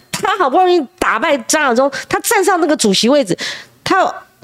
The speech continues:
党内面对赵康，我说你怎么怕得罪嘛？是听你的，不是听他的嘛。然后就整个战略上面，他又没有办法带兵打仗，就是每次，吼，要怎么打，但是我往往要不然是神隐，要不然就是路线错误，要不然就是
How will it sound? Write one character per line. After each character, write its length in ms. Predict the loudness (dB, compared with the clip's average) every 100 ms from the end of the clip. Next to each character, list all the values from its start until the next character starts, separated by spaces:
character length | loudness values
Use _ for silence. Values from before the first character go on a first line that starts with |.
| -12 -6
党 200 | 0 2
内 140 | 2 2
面 320 | 2 2 4
对 140 | 2
赵 280 | 2 2 2
康， 180 | 0 2
我 100 | 2
说 140 | 4
你 140 | 2 2
怎 120 | 0
么 80 | -2
怕 360 | -4 -2 -2 -2
得 300 | 0 2 0
罪 400 | 0 0 0 0
嘛？ 280 | 0 -2
是 140 | -2 -2
听 300 | 0 2 2
你 60 | 2
的， 100 | 0
不 100 | 0
是 80 | 0
听 240 | 0 0
他 360 | 0 -2 0 2
的 120 | 0
嘛。 200 | 0 -4 -6 -10 -8 -6 -2
然 100 | 0
后 80 | 0
就 260 | 2 0 -2 -12 -14 -4
整 180 | 0
个 80 | 0
战 200 | 2 2
略 160 | 4 2
上 180 | 2 2
面， 180 | 2 0 -6 -12
他 160 | -2 2
又 100 | 4
没 80 | 2
有 80 |
办 180 | 2 0
法 100 | 0
带 200 | 0 -2
兵 220 | 2 0 0
打 180 | -4 -4
仗， 260 | -2 0
就 120 | 2
是 100 | 2 0 -2
每 120 | 0
次， 320 | 2 2 0 -4
吼， 160 | -4 0
要 100 | 0
怎 120 | 0
么 80 | -2 -2
打， 180 | -6 -6 -10 -8
但 120 | -4 0
是 80 |
我 220 | 2 2 0
往 160 | 0 2
往 160 | 2 2
要 80 |
不 80 | 2
然 80 | 0
是 40 |
神 220 | 0 0 0
隐， 200 | 0 0
要 80 | 2
不 60 |
然 80 | 2
就 100 | 2
是 60 | 2
路 160 | 2
线 200 | 2 0
错 280 | 2 2 2
误， 220 | 2 2
要 100 | 0
不 80 | 0
然 100 | 0
就 100 | 0
是 200 | 2